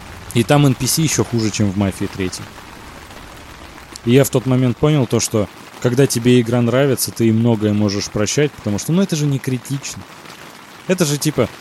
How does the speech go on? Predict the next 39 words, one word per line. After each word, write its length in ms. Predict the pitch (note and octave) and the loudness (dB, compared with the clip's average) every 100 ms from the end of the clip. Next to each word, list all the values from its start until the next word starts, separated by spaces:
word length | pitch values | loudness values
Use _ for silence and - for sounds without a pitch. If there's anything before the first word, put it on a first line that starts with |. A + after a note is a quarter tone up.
| - | -6
в 80 | A2 | 0
основном 380 | B2+ D3+ D3+ C3+ | 2 4 4 2
геймплей 400 | A#2+ B2+ C3+ C3 | 2 0 2 0
тебе 240 | - A2 | 0 0
нравится 580 | A2 G#2+ C#3 C3+ G2 - | 2 2 2 2 -2 -2
и 60 | G2+ | -4
прочее, 600 | F#2+ G#2+ A#2+ C3+ - G#2+ | -2 0 2 2 0 -2
и 40 | G#2 | -2
там, 220 | G#2+ B2 | 0 2
ну, 140 | G#3 | 4
Эн 100 | F3+ | 2
Пи 140 | C#3 A#2+ | 0 -2
Си 140 | C#3 | -4
как-то 240 | B2 - - | -6 -8 -8
странно 320 | - A2+ G#2 | -4 -2 -2
поступают, 460 | - - A#2+ C3 - | -6 -10 -4 -2 2
ну 100 | B3+ | 4
и 60 | |
хуй 240 | G3+ C3 A2 | 4 4 2
с 100 | - | 0
ним. 120 | F#2+ F2+ - - - - - - - - - | -8 -10 -16 -20 -20 -20 -20 -18 -18 -14 -6
И 80 | C#3 | 2
тут 240 | C4 B3 | 2 2
в 100 | C#3 | 2
«Мафии 300 | F3+ A#3+ D#3+ | 2 2 0
третьей», 380 | B2+ C#3 C3 A2 | 0 0 0 -2
когда 380 | - A#2+ C#3 B2+ - - | -2 0 0 0 -4 -6
просто 440 | C3 D3 - A#2 A2+ | 0 2 0 -2 0
игра 240 | A#2+ C3+ | 2 2
не 120 | C3+ | 2
нравится, 560 | C3 B2+ F3+ G3+ D#3 B2 | 0 0 0 -2 -2 -4
и 60 | |
ты 120 | A2+ C#3 | -4 -2
начинаешь 400 | C#3 - A#2+ G2+ | -4 -2 -2 0
доёбываться 680 | A2+ B2 C3+ A#2+ A2+ - G2+ | 2 4 2 0 -2 -4 -4
до 100 | G#2+ | -4
всего, 440 | - A2 A#2 A2+ | -2 -2 2 2
и, 100 | F#2 F#2 - | 0 -4 -4
ну, 200 | A#2+ | -2